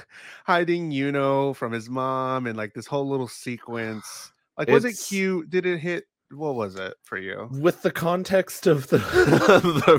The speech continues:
Speaker 2: rest of the show, it's not cute. I'm sorry.
Speaker 1: Yeah.
Speaker 2: It's just, it's just like you said, the, with how that situation happened with him at her house, it's just like, how do we end up back here? How is this what's
Speaker 1: I,
Speaker 2: happening?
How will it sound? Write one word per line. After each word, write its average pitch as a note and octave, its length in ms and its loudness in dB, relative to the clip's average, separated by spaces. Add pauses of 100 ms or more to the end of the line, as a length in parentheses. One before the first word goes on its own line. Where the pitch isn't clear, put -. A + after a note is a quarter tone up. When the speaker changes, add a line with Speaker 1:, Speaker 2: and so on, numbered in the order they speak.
Speaker 2:
rest D3 280 4
of D#3+ 60 -2
the D#3+ 100 6
show, D#3+ 400 -2
it's - 160 -12
not A2 260 -6
cute. - 300 -16 (480)
I'm A#2 140 -8
sorry. F2 360 -8 (320)
Speaker 1:
Yeah. C3 340 -4
Speaker 2:
It's B2 220 -2
just, B2+ 320 -2
it's A#2+ 260 -6
just A#2+ 320 -6
like A#2 220 -4
you A#2 80 -8
said, F#2 460 -6
the, F#2 340 -8 (540)
with A2+ 240 -6
how A#2+ 220 0
that A#2+ 200 -2
situation A#2 600 -8
happened A2 580 -8
with F#2+ 200 -6
him G#2 180 -10
at G2 120 -10
her G#2 160 -8
house, G#2 420 -4
it's - 140 -20
just G2+ 180 -12
like, G2 160 -4
how B2+ 300 -4
do C3 120 -6
we B2+ 200 -2
end G#2+ 240 -8
up F#2+ 160 -6
back D#2+ 260 -8
here? - 300 -16 (440)
How A2+ 280 0
is A2 160 -4
this G#2+ 260 -8
what's F#2+ 240 -6
Speaker 1:
I, F2 120 0
Speaker 2:
happening? D#2 400 -8